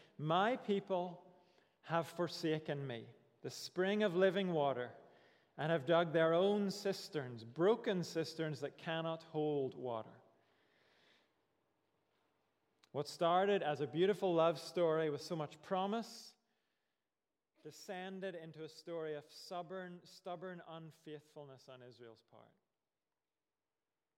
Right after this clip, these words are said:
And the obvious question for us is, what next? What are the people going to do? What is God going to do in this situation?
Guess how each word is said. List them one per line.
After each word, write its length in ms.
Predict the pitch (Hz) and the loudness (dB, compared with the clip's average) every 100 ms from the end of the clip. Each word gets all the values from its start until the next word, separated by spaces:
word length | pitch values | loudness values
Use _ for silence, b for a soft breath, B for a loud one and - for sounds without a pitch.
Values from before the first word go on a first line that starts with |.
| _ _ _ _ | _ _ _ _
And 100 | 143 | -10
the 100 | 156 | -6
obvious 340 | 165 170 180 - | -4 -4 -8 -10
question 420 | 185 196 - 196 | -8 -8 -8 -14
for 160 | 165 | -8
us 260 | 151 160 - | -6 -6 -10
is, 280 | 147 139 - b _ | -12 -12 -18 b _
what 220 | 131 139 | -14 -12
next? 540 | 175 240 - - - _ _ _ _ _ _ _ _ _ _ _ _ _ _ _ _ _ - | -12 -12 -14 -20 -20 _ _ _ _ _ _ _ _ _ _ _ _ _ _ _ _ _ -12
What 180 | 175 208 | -8 -6
are 60 | |
the 60 | 185 | -8
people 320 | 175 202 208 | -10 -10 -10
going 160 | 160 139 | -10 -14
to 60 | |
do? 500 | 117 151 175 254 277 - _ _ _ _ _ _ | -12 -8 -8 -8 -12 -18 _ _ _ _ _ _
What 160 | 156 208 | -12 -10
is 80 | 180 | -8
God 420 | 180 202 262 226 | -8 -6 -6 -8
going 200 | 233 202 | -10 -10
to 80 | 175 | -12
do 240 | 165 151 | -10 -10
in 100 | 151 | -12
this 140 | 147 | -16
situation? 640 | - 143 - 127 107 _ | -16 -18 -16 -16 -18 _